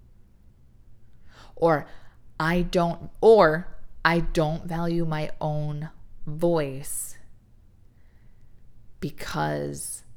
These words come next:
like, decisions were always made for me. Or it's very hard for me to make a decision because, like, I've never been left to do it by myself.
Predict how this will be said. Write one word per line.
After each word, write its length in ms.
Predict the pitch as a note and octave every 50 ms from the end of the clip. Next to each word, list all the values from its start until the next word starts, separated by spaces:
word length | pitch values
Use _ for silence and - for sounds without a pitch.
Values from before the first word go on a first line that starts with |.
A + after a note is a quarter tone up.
| - - - - - - - - - - -
like, 240 | D#3 D#3 - -
decisions 580 | - D#3 D3+ - - D3+ D#3 D3+ D3+ D#3 - -
were 60 | - -
always 520 | - D3 D3+ D#3 D3 C#3+ D3 C#3+ - - - -
made 720 | E3+ E3 D3+ D3 C#3+ D3 C#3+ C#3+ C3+ C#3 C3+ C3 - - - -
for 220 | - - D#3 C#3+
me. 400 | C#3 C#3 C3 - - - E3+ - - - - - - - - - - - - - - - - - - -
Or 400 | F3+ F#3 F#3 F3 D#3 D3 E3+ - - - - -
it's 220 | - D3 - - E3
very 420 | D3 D3+ D#3+ D#3+ D#3 D#3 D#3 D3
hard 420 | D#3 - - - F3+ F#3+ G#3 G3+ -
for 140 | - E3+
me 160 | D#3 D#3 D3+ D3
to 80 | D3+
make 220 | C#3+ C#3+ C#3 - -
a 60 | D3
decision 560 | D#3 C#3+ - - D3 C#3+ C#3 C#3 D3 C#3+ C#3
because, 340 | - C3+ - - D3+ C#3 -
like, 200 | B2+ A#2+ - -
I've 180 | C#3 D#3 -
never 280 | D3 D3 D3 C3 C3+ C#3
been 200 | - C#3+ C3+ C3+
left 240 | C#3 B2+ B2+ - -
to 100 | - -
do 220 | D3 - C#3+ C#3+ C#3
it 80 | C3+
by 100 | - C3+
myself. 680 | C3 C#3 D3+ - - - - - - - - - -